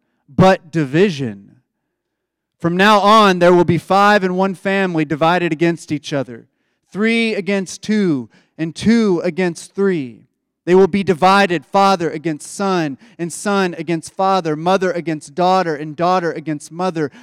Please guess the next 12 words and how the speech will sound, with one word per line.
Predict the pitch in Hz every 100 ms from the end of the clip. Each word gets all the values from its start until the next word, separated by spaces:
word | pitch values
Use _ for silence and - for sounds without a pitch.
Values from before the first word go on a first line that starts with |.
| -
mother-in-law | 185 208 214 196 185 180 165 147
against | 170 170 175 -
daughter-in-law, | 147 175 196 190 165 160 151 147 135 123
and | 147 151
daughter-in-law | 147 170 190 175 151 147 139 127 123
against | 147 151 -
mother-in-law." | 151 156 147 131 135 123 117 113 131 _ _ _ _ _ _ _ _ _
He | 196
said | 196 - 220 -
to | 190
the | 175
crowd, | - 202 196 190 156 131